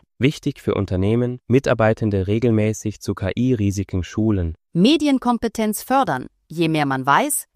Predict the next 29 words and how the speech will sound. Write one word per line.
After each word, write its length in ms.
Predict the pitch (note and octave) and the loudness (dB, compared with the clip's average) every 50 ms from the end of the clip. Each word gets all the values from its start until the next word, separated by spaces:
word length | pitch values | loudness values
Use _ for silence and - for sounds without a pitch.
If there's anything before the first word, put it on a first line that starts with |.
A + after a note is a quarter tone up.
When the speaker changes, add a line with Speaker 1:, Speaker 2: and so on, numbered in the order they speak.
| - | -6
Speaker 2:
desto 360 | - A3 - - C4 B3+ G#3 A#3+ | -4 -4 -2 -2 -2 -2 -2 0
weniger 400 | D4 D#4 D#4 D4+ A#3+ B3+ A#3 G3+ | 0 2 0 0 0 -2 -2 -2
wird 160 | A3 - - | -4 -4 -4
man 140 | G#3 G#3 - | -4 -2 -2
Opfer. 400 | E3+ - - - - C3+ - - _ _ _ _ _ _ _ _ _ - | -4 -6 -6 -10 -12 -12 -12 -12 _ _ _ _ _ _ _ _ _ -18
Speaker 1:
Skepsis 480 | - - - C3+ - - - D3 - | -4 2 2 2 2 2 0 0 2
ist 180 | - A#2+ - - | 0 -2 -4 -4
keine 300 | - A#2+ A#2 B2+ B2+ A#2 | 0 4 4 4 4 4
Schwäche, 540 | - - - B2+ C#3 - - G#2 G#2+ A#2+ - _ | 2 2 2 2 2 2 2 0 0 0 -2 _
sondern 300 | - G#2 G2+ G2+ G2 F#2+ | 0 2 4 4 6 4
digitale 540 | G2+ G2+ G#2 - - G#2+ G#2 A2 A#2 A2+ - | 4 2 2 0 2 2 4 4 4 4 2
Stärke. 600 | - - - F#2+ G2 G2 - - - F2 F#2 - _ _ _ - | 0 0 2 4 4 4 2 0 -6 -6 -6 -8 _ _ _ 0
Speaker 2:
Künstliche 640 | - B3+ D4+ E4 - - - A3+ A3 - - - | 2 4 4 4 2 -2 -2 -4 -2 -2 -2 -2
Intelligenz 840 | - E3 D#3 - D#3+ C#3 D3 C#3 - D#3+ E3 F#3+ G#3 G3 - - D#3+ | -2 -2 -4 -4 -4 -4 -4 0 2 2 2 2 2 0 -2 -4 -4
wird 160 | E3 D#3+ - | -4 -2 -2
die 100 | D#3 C#3 | 0 0
Welt 200 | D#3+ D3 C#3+ - | 2 0 0 0
verändern, 560 | - - - - E3+ F3+ D#3+ D3 C3+ B2+ - - _ _ _ _ _ _ | -2 -4 0 2 2 2 2 2 0 -2 -6 -10 _ _ _ _ _ _
im 160 | F3 E3+ E3 | 0 0 2
Guten 440 | - A3+ C4 C#4+ - - A3 G#3+ - - | 2 2 0 2 2 0 -2 -2 -2 -2
wie 180 | D#3 F#3+ G3 | -4 -2 -2
im 100 | - F#3 | -2 -2
Schlechten. 540 | - - A3+ A3+ G3+ - - - - A#2 - - _ _ _ _ _ _ _ _ _ _ _ _ _ | -4 -2 -2 -2 -2 -2 -6 -10 -10 -12 -12 -12 _ _ _ _ _ _ _ _ _ _ _ _ _
Sie 160 | - D#3 F#3 | -6 -6 -4
kann 220 | F3 - - D3+ D3 | -2 0 0 0 2
helfen, 480 | D3 D#3 E3+ A3 A#3+ - G#3+ F#3+ F3 | 2 2 2 2 2 0 -2 -4 -4
Probleme 480 | - - D#3+ C#3 D#3+ D#3+ D#3 D#3 D#3+ - | -2 -4 -4 -2 0 0 2 2 0 -2
zu 160 | - - G#3 | -2 -2 0
lösen, 480 | F#3+ F#3+ G#3+ A3+ A#3+ A#3 B3+ B3+ B3 | 2 4 4 4 4 2 0 -2 -2